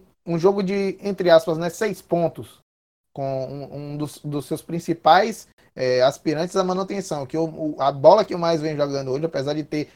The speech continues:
temporadas a fio na Bundesliga um, é uma temp-, é uma bola pra se manter. E assim, eu disse no início da, do, do, da tempo-, da temporada, naquele episódio de previsão, que dentre os três times que subiram, apesar do, do ótimo trabalho do Paderborn de subir de duas, duas divisões seguidas,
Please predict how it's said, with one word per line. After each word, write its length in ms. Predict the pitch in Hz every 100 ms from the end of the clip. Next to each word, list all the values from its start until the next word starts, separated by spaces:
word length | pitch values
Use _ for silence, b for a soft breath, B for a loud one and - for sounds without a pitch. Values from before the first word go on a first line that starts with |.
| b -
temporadas 560 | 143 139 147 151 139
a 80 | 175
fio 280 | - 160 220
na 120 | 185
Bundesliga 440 | 160 156 143 143
um, 40 | 143
é 80 | 180
uma 100 | 226
temp-, 240 | 202 196
é 100 | -
uma 140 | 165 180
bola 320 | 139 151 220
pra 240 | 226 220 226
se 100 | 240
manter. 520 | 294 - 196 135 b b b _
E 80 | -
assim, 220 | 147 147
eu 140 | 131 156
disse 440 | 139 180 185 170
no 120 | 147
início 320 | 147 147 139
da, 120 | 143 139 -
do, 380 | 127 123 113 110
do, 420 | 117 113 110 - - _ -
da 160 | -
tempo-, 420 | 156 143 139 131
da 140 | 131 135
temporada, 480 | 127 120 123 165 151
naquele 240 | - 135
episódio 260 | 175 131 131
de 60 |
previsão, 600 | 117 123 117 113 147 220 b b _ _
que 140 | -
dentre 260 | 131 175 196
os 80 | 185
três 260 | 226 226
times 240 | - 202 185
que 120 | 190
subiram, 580 | 185 156 156 185 143 120
apesar 320 | 123 127 147
do, 120 | 165 160
do 160 | 135 139
ótimo 320 | 170 190 190
trabalho 320 | 185 165 170
do 60 | 160
Paderborn 400 | 156 156 147 156
de 60 | 135
subir 200 | 151 151
de 80 |
duas, 420 | 165 175 160 160 151
duas 260 | 143 175
divisões 340 | 165 160 160 160
seguidas, 540 | 156 139 143 110 110